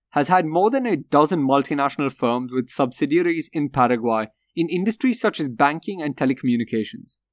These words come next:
The total foreign direct investment currently in the Paraguayan economy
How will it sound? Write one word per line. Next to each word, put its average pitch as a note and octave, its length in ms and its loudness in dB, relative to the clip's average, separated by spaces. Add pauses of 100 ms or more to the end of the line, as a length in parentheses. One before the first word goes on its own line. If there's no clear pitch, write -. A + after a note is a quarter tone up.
(720)
The E3+ 80 0
total C4 320 4
foreign F3 300 2
direct C#3 320 2
investment B2 540 -2
currently F#3+ 420 -4
in F3+ 60 -4
the D#3 80 -2
Paraguayan C3 440 2
economy A2+ 520 -2